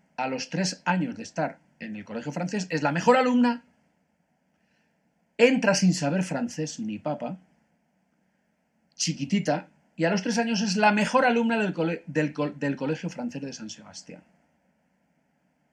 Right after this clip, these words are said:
¿Vale? Pero, pero, ojo, porque aquí no acaba la cosa.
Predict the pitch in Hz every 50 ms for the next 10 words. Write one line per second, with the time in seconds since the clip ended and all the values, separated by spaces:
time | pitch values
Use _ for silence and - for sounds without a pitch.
0 | _ _ _ _ _ _ _ _ _ _ - 120 113 127 147 185 233 - - 165
1 | 143 139 131 - - - 143 127 127 127 - - - 185 185 - - - - -
2 | - 123 117 113 - - 107 104 - - 120 - 135 135 165 175 - 123 110 101
3 | 107 104 - 214 220 - - - -